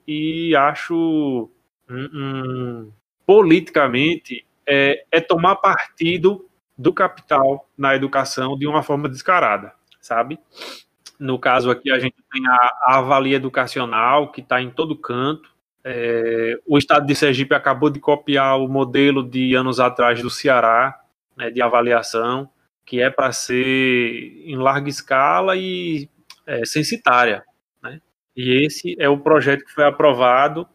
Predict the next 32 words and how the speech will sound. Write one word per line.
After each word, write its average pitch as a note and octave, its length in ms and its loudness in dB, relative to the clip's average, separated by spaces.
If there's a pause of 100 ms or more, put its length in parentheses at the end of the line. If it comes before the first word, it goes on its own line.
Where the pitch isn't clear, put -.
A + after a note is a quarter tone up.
(320)
numa C3+ 300 -4
conjuntura D3 800 -2
que D3 120 -2
já C#3+ 220 2
não D#3+ 220 0
tinha D3+ 320 -2
recurso, D3 800 0
que D3 120 -6
não D#3 220 -2
pagava D#3 440 2
o D#3 40 -8
piso D3 360 -4
do C#3+ 120 -2
magistério C#3+ 960 -2
e D#3+ 100 -10
que D#3 140 -6
destruiu D#3 460 -4
a E3+ 80 2
carreira E3+ 460 2
do F3 120 -2
magistério D#3+ 520 2
de - 60 -18
Sergipe. C3+ 520 -2 (280)
E A#2 140 -6
aí A#2+ 520 0
emplacou E3 1000 2 (320)
a C#3 100 2
responsabilização D3+ 1400 2
por C#3+ 220 -2
meio C#3 240 2
do C#3 160 -2
saese. A2+ 640 0